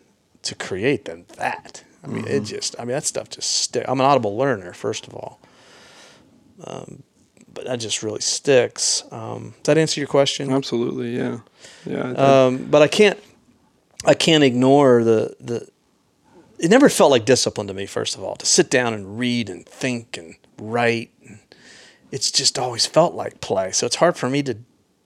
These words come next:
Speaker 1: you know, people say, "How long does it
Speaker 2: Mm-hmm.
Speaker 1: take you to put together a ma-, how much work?" Well, a hundred sixty-eight hours a week.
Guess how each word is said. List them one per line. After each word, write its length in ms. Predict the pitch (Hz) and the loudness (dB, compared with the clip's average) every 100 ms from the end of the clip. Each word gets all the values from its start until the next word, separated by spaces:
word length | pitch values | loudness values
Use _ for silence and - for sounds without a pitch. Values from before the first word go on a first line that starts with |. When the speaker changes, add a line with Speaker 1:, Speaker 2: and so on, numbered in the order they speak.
| _ _ _ _ - | _ _ _ _ -12
Speaker 1:
you 80 | 120 | -8
know, 40 | |
people 200 | 151 131 | -6 -6
say, 60 | 127 | -2
"How 100 | 185 | -2
long 100 | 196 | 0
does 80 | 156 | -2
it 40 | |
Speaker 2:
Mm-hmm. 80 | 165 | -2
Speaker 1:
take 100 | 147 | -4
you 100 | 147 | -4
to 60 | 135 | -4
put 180 | 147 135 | -4 -2
together 300 | 131 127 120 | 0 0 0
a 20 | |
ma-, 120 | 117 | -4
how 100 | 156 | -4
much 160 | 180 - | -4 -4
work?" 400 | 131 120 - - _ _ _ _ _ _ _ | -2 -4 -6 -18 _ _ _ _ _ _ _
Well, 320 | - 214 254 - _ _ _ _ _ _ _ | -4 -2 -2 -6 _ _ _ _ _ _ _
a 40 | 147 | -2
hundred 200 | 214 202 | 0 0
sixty-eight 360 | 196 - 170 156 | 0 0 2 2
hours 220 | 143 127 | 0 -2
a 60 | |
week. 440 | 120 139 175 - | -4 -4 -6 -14